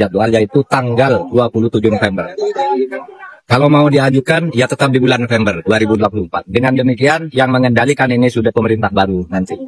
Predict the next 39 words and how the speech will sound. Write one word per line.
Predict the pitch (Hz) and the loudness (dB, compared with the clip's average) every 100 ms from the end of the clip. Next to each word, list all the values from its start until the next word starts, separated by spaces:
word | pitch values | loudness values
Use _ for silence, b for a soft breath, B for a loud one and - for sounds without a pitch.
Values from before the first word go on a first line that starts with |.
| 262 | -4
Entah | 175 143 | -2 0
siapa. | 143 139 - 127 - _ _ - | 0 0 0 -4 -6 _ _ -2
Pemerintah | 123 123 120 | 2 2 2
baru | 123 117 127 | 2 0 0
itu | 147 | 0
bisa | 120 110 | 0 0
Pak | 107 107 | 0 0
Prabowo, | 107 117 131 127 | 0 2 4 4
bisa | 110 104 107 | 2 2 2
Anies, | 117 117 104 | 2 0 -4
bisa | 101 92 | -4 -2
Ganjar. | 98 98 82 - 135 117 | 0 0 -2 -6 -6 -4
Ya, | 90 - - | -4 -4 -6
tergantung | 87 104 110 117 | -2 0 0 0
putusan | 104 87 104 - | 0 -2 -2 -4
M | 95 | -6
K | 95 87 | -4 -4
nanti. | 87 _ _ _ _ _ | -6 _ _ _ _ _
Nah, | - 113 | -2 0
oleh | 131 | 2
sebab | 135 | 2
itu, | 147 180 190 185 | 2 2 0 -2
saya | - 139 170 - | 0 2 0 0
salut | 147 160 _ _ _ _ _ | -2 -4 _ _ _ _ _
satu | - 117 170 175 | -6 0 0 0
kepada, | 135 127 123 120 110 110 _ _ 107 | 0 0 0 2 0 -4 _ _ 0
eh, | |
Ahmad | 110 113 131 127 | 0 2 2 2
Al-Farizi | 127 117 123 110 160 220 _ | 2 2 0 0 0 -2 _
dan | - 117 113 | -2 0 0
Nur | 120 | 0
Fauzi, | 120 113 139 175 _ _ - | 2 0 0 -4 _ _ -4
mahasiswa | 117 117 123 123 | -2 0 0 2
yang | 117 117 | 2 2
sangat | 110 113 107 | 0 -2 -2
cerdas | 110 101 143 - - | -2 -2 -4 -6 -6
dan | 107 | -4
punya | 110 107 - | 0 -2 0
pandangan | 120 113 113 | 0 0 0